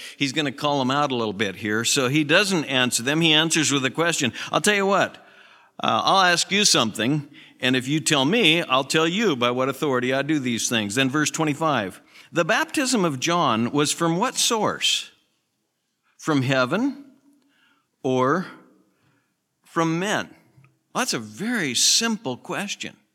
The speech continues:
John the Baptist, it'd be like if I said Hillary Clinton or Donald Trump or, <laughs> you know, eh, everybody knew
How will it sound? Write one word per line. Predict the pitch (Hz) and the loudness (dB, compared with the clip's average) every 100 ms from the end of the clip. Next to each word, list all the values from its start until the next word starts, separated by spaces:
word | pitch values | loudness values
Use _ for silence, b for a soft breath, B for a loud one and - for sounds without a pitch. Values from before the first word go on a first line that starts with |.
| _ _ _ _ _ _ b b b b b | _ _ _ _ _ _ b b b b b
John | - 226 277 | 0 2 2
the | |
Baptist, | 170 165 180 - 123 - - | 0 0 0 -2 -2 -2 0
it'd | 170 160 | -2 0
be | 208 | 0
like | 196 175 | 0 -2
if | 165 | -2
I | 160 165 | 0 0
said | - 170 139 120 - | 2 0 -2 -8 -6
Hillary | 202 185 151 | -2 -2 -4
Clinton | - 160 147 101 82 _ b b b b - | -4 -4 -4 -8 -14 _ b b b b 0
or | 123 117 110 110 - - _ _ _ - | 2 4 2 -2 -20 -20 _ _ _ 0
Donald | 165 180 147 | 2 2 0
Trump | - 175 143 104 - - - _ | 0 2 2 0 -8 -20 -20 _
or, | - 127 113 127 - - | 0 2 2 0 -6 -16
<laughs> | - | -6
you | 160 | -2
know, | 147 107 B B B B B B B B _ _ | 0 -2 B B B B B B B B _ _
eh, | 143 135 - | 0 0 2
everybody | 220 247 202 196 | 2 2 2 0
knew | 156 143 120 | 2 0 -2